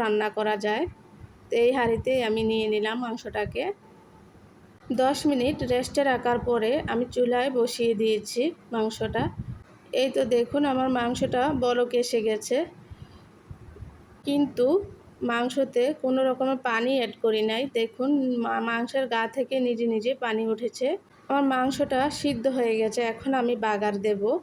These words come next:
এর জন্য তেলের মাঝে আমি প্রথমে কিন্তু শাহি জিরা আর মেথি দিয়ে দিয়েছিলাম। তারপর পেঁয়াজ কুচি অ্যাড করে দিয়েছি দুই কাপ পরিমাণ। পেঁয়াজটাকে একদম লাল করে ভেজে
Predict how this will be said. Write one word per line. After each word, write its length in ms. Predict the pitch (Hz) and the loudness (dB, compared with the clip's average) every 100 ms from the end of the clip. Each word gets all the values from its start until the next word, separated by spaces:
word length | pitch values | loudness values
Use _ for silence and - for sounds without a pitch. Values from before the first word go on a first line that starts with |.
| - - | -6 -16
এর 100 | 233 | -4
জন্য 240 | 262 247 254 | 0 2 0
তেলের 380 | 254 262 262 269 | 0 0 0 0
মাঝে 280 | 262 226 233 | 0 0 0
আমি 180 | 240 240 - | 0 0 0
প্রথমে 420 | 233 226 269 277 | -2 0 -2 -2
কিন্তু 440 | - 247 226 233 269 349 - - - - | -2 -4 -2 0 0 0 -6 -20 -12 -6
শাহি 380 | 254 240 240 247 | 0 0 0 -2
জিরা 360 | 240 233 226 247 - | 0 0 0 -2 -2
আর 200 | 214 214 220 | -2 -2 -2
মেথি 440 | 226 220 220 - 226 | 0 0 -2 -4 -4
দিয়ে 240 | 220 220 | -2 0
দিয়েছিলাম। 600 | 214 208 208 - 208 240 370 - - - - | 2 2 2 -2 -2 0 -2 -8 -20 -20 -6
তারপর 460 | 233 233 233 226 294 - - - - | 0 0 0 -2 -2 -4 -20 -18 -2
পেঁয়াজ 300 | 269 262 262 | 2 2 -2
কুচি 340 | - 247 247 269 | -2 -2 0 0
অ্যাড 180 | 247 226 | 0 -2
করে 200 | 240 233 226 | 0 2 2
দিয়েছি 420 | 226 220 220 269 262 | 2 0 0 -2 0
দুই 200 | 247 233 | 0 0
কাপ 220 | 240 214 - | -2 -4 0
পরিমাণ। 380 | 226 214 220 294 | 2 2 2 -2
পেঁয়াজটাকে 580 | - 240 226 - 233 240 | 0 -2 -2 -4 -4 -4
একদম 280 | 220 208 226 | -4 -2 0
লাল 380 | 220 226 233 190 | 2 2 2 0
করে 260 | - 233 220 | 0 0 0
ভেজে 340 | 214 214 202 | 2 0 0